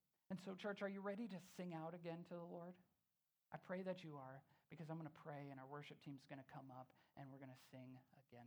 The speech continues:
So join me now as we pray to prepare our hearts. God in heaven, here we are. Here we are, uh, realizing that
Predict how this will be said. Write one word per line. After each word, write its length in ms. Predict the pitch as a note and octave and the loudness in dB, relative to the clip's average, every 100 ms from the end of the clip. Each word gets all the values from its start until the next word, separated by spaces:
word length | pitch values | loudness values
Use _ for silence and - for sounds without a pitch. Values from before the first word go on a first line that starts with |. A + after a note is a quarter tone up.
| B2+ | -6
So 80 | D3+ | -4
join 220 | E3 E3+ | 0 0
me 100 | D#3+ C3 | 0 -2
now 220 | B2 B2 - - - | 0 0 -2 -14 -6
as 160 | C#3 C#3 | -6 -4
we 100 | C#3 - | -6 -6
pray 240 | C#3 C3+ C3 | -4 -4 -6
to 60 | |
prepare 540 | - C3 - B2 A#2+ B2 - - - | -8 -10 -8 -8 -8 -12 -20 -14 -10
our 100 | A#2 - | -10 -8
hearts. 300 | A2+ A#2 - - _ _ _ | -8 -8 -16 -20 _ _ _
God 140 | E3+ D#3 | 4 4
in 60 | |
heaven, 320 | D3+ F3 D#3+ D3 | 4 4 4 2
here 160 | D#3 E3 | 0 0
we 160 | D#3 D3 | 2 2
are. 300 | C#3+ C#3 C#3+ - _ _ _ _ _ _ _ _ _ _ | 2 0 -6 -14 _ _ _ _ _ _ _ _ _ _
Here 160 | G3 | 4
we 120 | G3 F#3 | 8 12
are, 220 | F3 F3 - - | 12 12 6 8
uh, 100 | F#3 | 10
realizing 640 | F3+ A3 A#3 F#3+ F#3 G3 F#3+ | 10 10 12 12 10 4 6
that 180 | F3 | 6